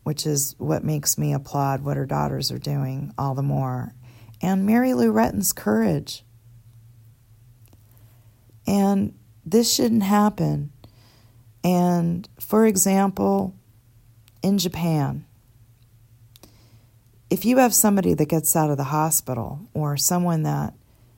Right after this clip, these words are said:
needs permanent care, they don't necessarily think that as a family member, you're the best person to do it. Why?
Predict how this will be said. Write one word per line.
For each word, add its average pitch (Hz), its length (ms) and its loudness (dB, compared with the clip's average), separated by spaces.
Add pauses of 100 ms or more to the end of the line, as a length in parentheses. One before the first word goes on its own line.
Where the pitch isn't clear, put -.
needs 170 640 2
permanent 151 500 -2
care, 143 500 -4 (920)
they 214 180 4
don't 311 200 2
necessarily 196 760 4
think 190 420 -4
that 151 300 0
as 170 300 2
a 156 80 -4
family 165 400 -2
member, 139 600 0
you're 143 340 2
the 190 80 0
best 170 320 2
person 170 380 -2
to 143 80 0
do 170 220 2
it. - 220 -2 (380)
Why? 165 560 4